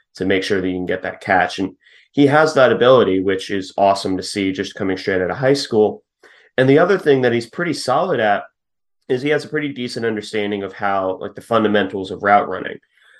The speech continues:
The first of which that he probably needs to work on is the air raid principle of every route is vertical until it isn't, which is one of my <laughs> favorite adages that I've ever heard from a wide receivers coach.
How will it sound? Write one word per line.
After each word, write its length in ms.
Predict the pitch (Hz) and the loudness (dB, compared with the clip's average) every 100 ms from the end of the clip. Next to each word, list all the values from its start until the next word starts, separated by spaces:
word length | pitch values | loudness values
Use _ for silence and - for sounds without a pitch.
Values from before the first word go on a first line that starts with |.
| _ | _
The 240 | 110 127 127 | 0 2 2
first 400 | - 165 180 - | 4 2 2 -2
of 100 | 135 | 0
which 280 | 139 135 - | 2 2 -2
that 80 | |
he 80 | 113 | -2
probably 260 | 107 143 127 | 2 2 2
needs 260 | 123 117 | -2 -4
to 80 | 117 | -4
work 280 | 101 107 110 | 0 0 0
on 280 | 113 113 110 | -2 0 -2
is 300 | 98 95 - | -4 -6 -6
the 220 | 104 - | -4 0
air 200 | 104 104 | 2 2
raid 320 | 98 92 90 | 2 0 -2
principle 600 | - 101 92 - 98 90 - | -6 -8 -8 -8 -2 0 2
of 320 | 90 87 - | 2 0 0
every 260 | 101 107 101 | -2 0 0
route 280 | 98 98 101 | 0 0 0
is 160 | 85 | -4
vertical 640 | 90 95 95 104 98 98 _ _ _ - | -4 -4 -4 -4 -6 -6 _ _ _ -8
until 400 | 92 - 92 90 | -8 -4 -2 -2
it 120 | - | -4
isn't, 400 | 90 107 107 - _ _ _ _ _ _ | -6 -4 -4 -8 _ _ _ _ _ _
which 220 | - 101 107 | -4 -2 0
is 260 | 98 92 | -2 -4
one 280 | - 110 120 | -4 2 2
of 120 | 117 | 2
my 140 | 113 101 | 0 0
<laughs> 260 | - - | -4 2
favorite 440 | 180 156 - 143 - | 4 6 6 4 4
adages 720 | 95 104 110 117 117 131 - _ | 2 2 2 0 -2 -4 -16 _
that 140 | 104 | -2
I've 120 | 95 92 | 0 0
ever 300 | 101 104 104 | 2 2 0
heard 320 | 98 101 101 | -4 -4 -4
from 140 | 104 | -6
a 60 | 95 | -4
wide 220 | 92 92 | -2 -2
receivers 480 | 95 - 92 95 98 | -4 -6 -8 -8 -4
coach. 360 | 110 110 - | 0 0 -2